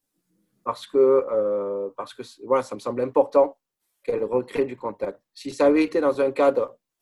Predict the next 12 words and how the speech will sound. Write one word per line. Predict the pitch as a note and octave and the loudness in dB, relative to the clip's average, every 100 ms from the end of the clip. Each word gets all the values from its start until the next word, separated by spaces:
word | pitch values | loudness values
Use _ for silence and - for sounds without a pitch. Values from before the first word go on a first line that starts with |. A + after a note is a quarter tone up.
| - | -4
anxiogène, | C#3 C#3+ - D3+ C#3+ C3+ E3+ F3+ - _ _ _ _ _ _ _ _ - | -2 -2 -2 0 2 4 4 4 -2 _ _ _ _ _ _ _ _ -6
euh, | A2+ A2 G#2+ G#2+ G#2 G2+ F#2+ | -2 0 0 0 0 -2 -6
ben, | G2+ G2+ | -10 -10
j'aurais | G#2 | -10
dit, | A2 D3+ | -10 -8
le | A#2 | -8
jeu | A2 | -4
n'en | C3 A#2 | -4 -4
vaut | A2+ | -4
pas | A#2+ | -4
la | A#2 | -4
chandelle. | - B2+ A2 | -4 -4 -4